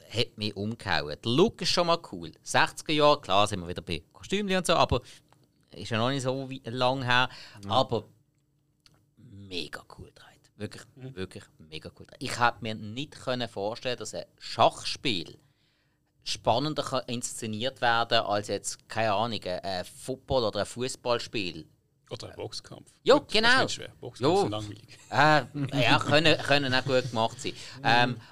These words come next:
Speaker 1: aber nein, wirklich, also es ist mega spannend inszeniert, die
Speaker 2: Mhm.
Speaker 1: ganze Spiel, dann die Hintergründe, dann das Erwachsenwerden von ihres, sich als ehemaliges, äh, We-,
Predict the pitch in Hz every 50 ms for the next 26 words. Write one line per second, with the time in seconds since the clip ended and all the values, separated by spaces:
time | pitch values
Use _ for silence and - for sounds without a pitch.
0 | - _ - 131 131 127 - - 131 123 127 - - 123 127 131 110 - - 101
1 | 139 143 - - - - 117 113 131 - - 117 104 - 127 - - 127 113 123
2 | 131 139 147 156 160 - - - 135 127 135 143 - - - - 131 123 135 135
3 | 135 131 135 127 127 - - - - 120 120 120 131 151 151 - 135 135 123 123
4 | 123 123 - 127 - - - 131 131 135 139 147 147 143 - - - _ - 127
5 | 131 131 - - 139 139 147 143 - 147 143 - 123 123 127 123 175 180 185 185
6 | 185 185 160 120 110 117 - - - - 123 120 117 113 113 113 - 110 107 -
7 | 120 - - 123 117 117 110 120 - - - - - - _ _ _ - - -
8 | 165 170 175 - - - - 131 123 127 127 - - 143 147 143 143 139 135 131
9 | 127 123 127 127 123 120 - - - - - - - 113 117 120 120 113 120 120